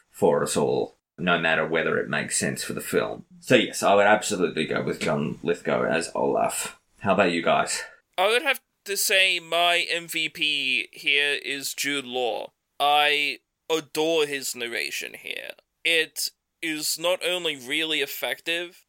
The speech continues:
Speaker 2: but it really helps explaining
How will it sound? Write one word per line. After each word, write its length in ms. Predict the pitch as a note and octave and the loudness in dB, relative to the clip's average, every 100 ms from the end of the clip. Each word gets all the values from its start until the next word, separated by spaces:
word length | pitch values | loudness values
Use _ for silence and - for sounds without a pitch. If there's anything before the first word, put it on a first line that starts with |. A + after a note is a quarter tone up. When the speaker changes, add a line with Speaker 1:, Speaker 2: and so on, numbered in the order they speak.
| _ | _
Speaker 2:
but 500 | D#3+ E3 D#3 - - - _ - | 2 2 2 -2 -10 -12 _ -4
it 140 | E3+ - _ | -4 -4 _
really 640 | D#3+ D3 G#3 B3 A#3+ G#3+ E3 | -8 -2 0 0 0 0 -2
helps 680 | D3 D3+ D3+ C#3 - - - _ _ - E3+ - | 0 0 0 -4 -8 -8 -8 _ _ 0 0 0
explaining 840 | - - E3 F3 F3 E3 D3+ C#3+ | -4 -2 0 0 0 0 -2 -4